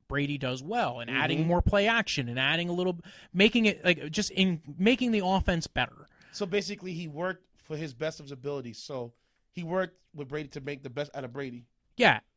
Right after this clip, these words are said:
Speaker 1: a-, and make
Speaker 2: See?
Speaker 1: it, and integrate him within the Arians offense and, and adjust Arians offense
Speaker 2: You see
Speaker 1: to
Speaker 2: what I'm
Speaker 1: what
Speaker 2: about?
Speaker 1: Brady
Speaker 2: This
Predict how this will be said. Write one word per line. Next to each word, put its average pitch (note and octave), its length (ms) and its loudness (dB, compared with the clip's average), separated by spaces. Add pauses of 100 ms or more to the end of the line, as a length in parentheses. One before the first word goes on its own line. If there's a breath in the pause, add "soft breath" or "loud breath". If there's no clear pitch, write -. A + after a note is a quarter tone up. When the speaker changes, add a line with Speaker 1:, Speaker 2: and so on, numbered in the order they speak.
Speaker 1:
a-, G#3 180 4
and G3+ 160 6
make A3 200 8
Speaker 2:
See? A#3+ 40 6
Speaker 1:
it, A3 100 6
and G#3+ 140 8
integrate G3 460 6
him F3+ 160 4
within E3+ 300 2
the D#3 160 4
Arians C#3+ 360 2
offense C#3 480 2
and, G3 140 4
and G#3 160 8
adjust F#3+ 400 8
Arians D#3 400 4
offense F3+ 320 2
Speaker 2:
You A#3 200 -4
see - 20 -
Speaker 1:
to D#3 80 6
Speaker 2:
what C#3+ 80 6
I'm - 60 0
Speaker 1:
what C#3 60 4
Speaker 2:
about? D3+ 120 6
Speaker 1:
Brady F3+ 260 4
Speaker 2:
This A#2 80 -10